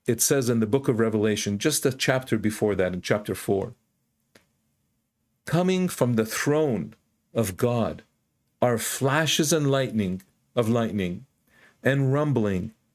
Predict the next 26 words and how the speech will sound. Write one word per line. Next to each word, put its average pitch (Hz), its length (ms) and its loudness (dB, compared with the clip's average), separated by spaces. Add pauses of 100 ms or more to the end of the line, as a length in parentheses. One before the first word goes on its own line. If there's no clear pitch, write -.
(140)
and 120 280 0
peals 165 400 2
of 151 100 0
thunder." 110 640 0 (1700)
That's 180 380 0
the 160 100 0
presence 156 560 0
of 135 140 0
God. 143 420 0 (1600)
When 165 240 2
our 175 220 2
incense 175 800 0
is 139 200 2
filled 170 680 0 (260)
in 156 140 2
the 143 100 2
censer, 135 640 0 (560)
and 143 220 2
the 135 140 0
angel 156 420 2
throws 180 500 0
the 156 80 2
censer 147 480 2
on 127 140 2
the 120 160 2
earth, 135 420 -2